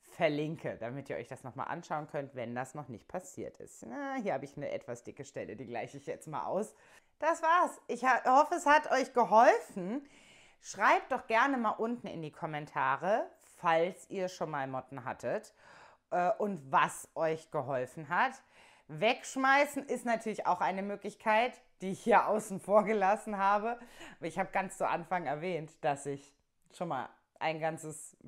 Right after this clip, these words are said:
Vlies, ein Kilo Wolle weggeschmissen habe. Aber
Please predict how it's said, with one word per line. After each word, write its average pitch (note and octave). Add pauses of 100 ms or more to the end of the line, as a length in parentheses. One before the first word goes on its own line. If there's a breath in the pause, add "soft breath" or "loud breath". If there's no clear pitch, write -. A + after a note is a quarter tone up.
Vlies, E3+
ein D3
Kilo E3
Wolle D#3
weggeschmissen C3
habe. B2 (1600 loud breath)
Aber F#3